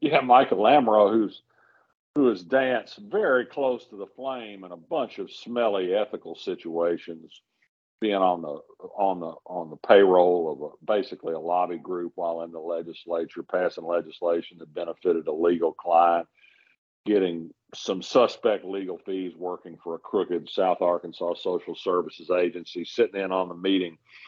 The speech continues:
where Michael Morton talked about which judicial candidates he was gonna be sending money to and what ended up being a bribery scandal with Mike Maggio. Yeah, he, Governor Hutchinson, of course, he was Hutchinson's chief of staff before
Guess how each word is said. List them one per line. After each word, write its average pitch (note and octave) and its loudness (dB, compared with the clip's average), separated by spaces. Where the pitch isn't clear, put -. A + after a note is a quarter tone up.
where F#2+ 0
Michael F#2+ 2
Morton F2 -4
talked F2+ -2
about E2 -4
which E2+ -6
judicial F2 -2
candidates F2 -4
he F2+ -4
was D#2+ -14
gonna E2+ -6
be D#2+ -2
sending E2 -2
money E2 4
to D#2+ 4
and D#2 -4
what D#2+ 2
ended E2 2
up D#2 4
being E2 -2
a D2+ -8
bribery D#2+ 0
scandal E2 -8
with D#2 -16
Mike D#2 -6
Maggio. D#2+ -4
Yeah, G#2+ 8
he, G2+ -6
Governor G2+ -4
Hutchinson, G2+ -8
of F#2 -20
course, C#3 -4
he C3+ -8
was G#2 -10
Hutchinson's G#2+ -8
chief B2 -14
of F#2+ -14
staff B2 -2
before F#2+ -6